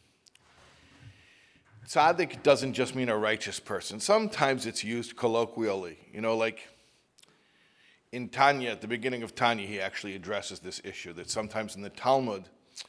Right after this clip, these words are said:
it uses the word tzaddik just to mean somebody who has fifty-one percent merits,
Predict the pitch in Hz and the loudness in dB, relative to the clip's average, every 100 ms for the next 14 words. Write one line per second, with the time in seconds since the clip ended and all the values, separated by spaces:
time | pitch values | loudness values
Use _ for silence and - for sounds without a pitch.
0 | _ _ 107 117 107 104 113 110 104 - | _ _ -10 -8 -8 -6 -4 -4 -4 4
1 | 120 117 104 - 110 - 107 110 107 - | 8 8 4 -6 -8 -8 -10 -8 -4 2
2 | 120 120 110 98 101 98 98 98 - - | 2 2 0 0 -6 -2 -2 -2 -8 -18
3 | _ - 120 - 117 107 104 101 - 98 | _ -10 -10 -6 -4 -2 -4 -8 -6 -8
4 | 90 95 85 67 - - - | -8 -8 -8 -10 -14 -12 -12